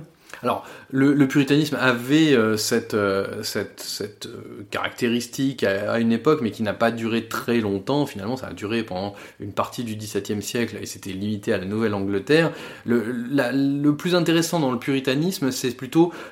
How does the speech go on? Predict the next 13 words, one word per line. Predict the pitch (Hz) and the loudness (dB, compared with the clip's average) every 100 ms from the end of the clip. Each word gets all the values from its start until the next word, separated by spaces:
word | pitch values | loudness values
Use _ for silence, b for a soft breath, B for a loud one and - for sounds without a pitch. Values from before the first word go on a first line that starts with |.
| - | 0
le, | 117 110 107 104 101 101 104 | 2 4 2 2 0 0 0
la | 113 110 113 | 0 2 2
volonté | 123 135 139 147 165 | 6 6 4 4 4
d'en | 131 113 | 4 2
revenir. | 104 131 143 139 135 135 143 160 180 143 B B - | 4 4 4 4 2 2 2 0 0 -2 B B -2
De... | 117 117 107 | 0 0 -2
c'est, | - 117 143 | -4 -2 0
en | |
fait, | 220 214 | 2 0
c'est, | 147 - | -2 -2
c'est | - 131 135 | 0 0 -2
une | 127 | -4
forme | - 170 175 147 | 2 4 4 2